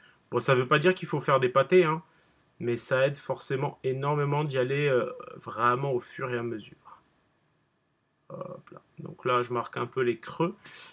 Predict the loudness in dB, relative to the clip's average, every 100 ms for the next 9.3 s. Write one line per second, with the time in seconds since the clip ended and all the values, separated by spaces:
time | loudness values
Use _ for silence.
0 | -8 -6 -6 -8 -8 -6 -4 -2 2 2
1 | 2 -4 -16 -16 -8 -6 -4 0 8 8
2 | 6 -12 _ -20 -18 -12 -6 -2 0 0
3 | 0 2 2 0 -6 -4 -4 -2 -2 -6
4 | -10 -12 -8 -6 -6 -6 -4 0 2 2
5 | 0 -6 -10 -8 -8 -8 -10 -8 -8 -4
6 | -4 -4 -6 -10 -8 -6 -6 -8 _ _
7 | _ _ -20 -20 _ _ _ _ _ _
8 | _ _ _ _ _ -6 -2 -2 0 0
9 | 0 -2 -4